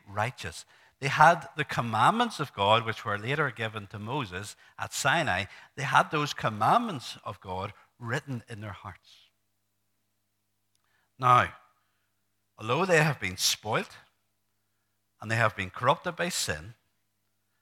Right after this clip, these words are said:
there is still a remnant of God's law within people. There is deep down within all people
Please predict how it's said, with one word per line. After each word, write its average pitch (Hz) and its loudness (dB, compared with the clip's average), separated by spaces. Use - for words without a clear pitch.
there 147 -8
is 147 -2
still 202 -4
a 147 2
remnant 123 -2
of - -12
God's 123 -6
law 113 -2
within 135 -4
people. 107 -2
There 156 0
is 160 0
deep 247 -4
down 165 6
within 139 2
all 151 -4
people 104 -10